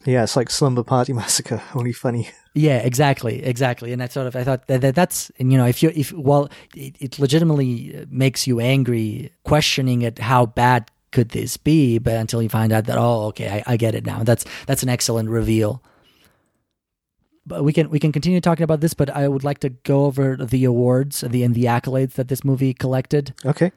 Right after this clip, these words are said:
Speaker 2: uh, for a time. So it was, uh, it, it won. It was sort of a, the front and center at the nineteen eighty-five or nineteen eighty-six,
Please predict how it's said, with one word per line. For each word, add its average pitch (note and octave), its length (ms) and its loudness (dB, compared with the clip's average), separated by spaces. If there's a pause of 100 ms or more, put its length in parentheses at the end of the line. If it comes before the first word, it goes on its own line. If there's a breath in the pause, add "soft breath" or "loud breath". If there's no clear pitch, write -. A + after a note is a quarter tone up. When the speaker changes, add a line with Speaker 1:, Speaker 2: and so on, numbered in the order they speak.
Speaker 2:
uh, B2 300 -6
for C3 160 0
a B2 40 0
time. C#3+ 280 0
So D3 120 2
it C#3 60 4
was, C3 300 0
uh, A2+ 300 -10
it, C3+ 140 -8
it C#3 260 -4
won. D#3+ 320 2
It C#3+ 120 0
was C3+ 180 2
sort D3 140 0
of B2+ 100 -2
a, A#2+ 180 0 (100)
the B2+ 120 -4
front C#3+ 340 0
and B2+ 140 0
center C#3 340 2
at B2 120 0
the A#2+ 480 -2
nineteen C3 320 -2
eighty-five B2 600 0
or B2+ 220 0
nineteen B2 300 -4
eighty-six, A#2+ 600 -4